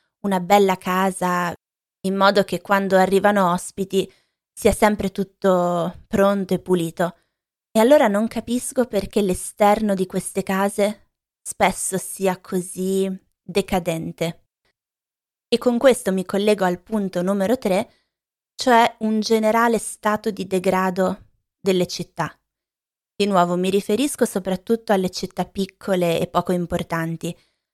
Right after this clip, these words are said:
ma in generale è una cosa che si può notare ovunque. Appena esci dal centro storico, quello più bello, dove ci sono i turisti, inizi a vedere un po' di degrado.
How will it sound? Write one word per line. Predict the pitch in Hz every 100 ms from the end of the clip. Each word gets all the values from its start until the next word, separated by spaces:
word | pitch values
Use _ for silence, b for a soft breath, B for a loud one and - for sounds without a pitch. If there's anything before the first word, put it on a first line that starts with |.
| _ -
ma | 240
in | 240
generale | 233 226 220 220 214
è |
una | 180 175
cosa | 190 180 190
che | 185 190 170 170 165 180 - _ -
si | - 185
può | 190
notare | 185 175 175 175
ovunque. | 165 160 156 160 - 170 - _ _ _ _
Appena | - - 214 202 190
esci | 202 -
dal | 180 175
centro | - 190 185 -
storico, | - - - 185 185 175 - 175
quello | 170 175 175 175
più | - 170
bello, | 170 180 175 170
dove | 170 165
ci | 185 190
sono | - 208
i | 202
turisti, | 226 180 170 - 190 190 b b _ _ _ _ _
inizi | - 240 247 -
a | 196
vedere | 190 190 190
un | 185
po' | 185
di | 180 170
degrado. | 165 170 165 160 170 165